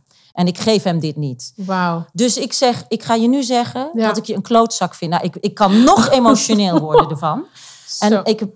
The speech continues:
Speaker 2: echt a-, heel veel frustratie geuit. En hij werd steeds stiller en steeds kleiner en steeds stiller. En ik zeg, "Zo, nou, dat lucht op."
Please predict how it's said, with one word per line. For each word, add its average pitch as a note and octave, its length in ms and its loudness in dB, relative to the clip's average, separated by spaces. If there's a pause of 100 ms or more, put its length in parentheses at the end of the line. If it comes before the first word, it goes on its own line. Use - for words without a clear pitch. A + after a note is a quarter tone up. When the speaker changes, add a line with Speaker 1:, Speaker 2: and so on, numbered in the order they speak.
(140)
Speaker 2:
echt - 420 -4
a-, - 100 -2 (260)
heel D4 460 2
veel B3 160 0
frustratie A3+ 760 -2
geuit. G3 680 -4 (280)
En G3 120 -2
hij G#3+ 160 2
werd G3 180 -2
steeds C#4 520 -2
stiller G3+ 340 -4
en E3 100 -4
steeds A3+ 540 -2
kleiner G3 460 0
en D#3 100 -4
steeds G#3+ 460 -4
stiller. G3+ 460 -8 (840)
En G3 140 -2
ik F#3+ 100 -6
zeg, F3+ 280 -6
"Zo, D3 400 -6 (640)
nou, E3+ 300 -2
dat E3+ 180 -8
lucht C#3+ 260 -10
op." F3 220 -14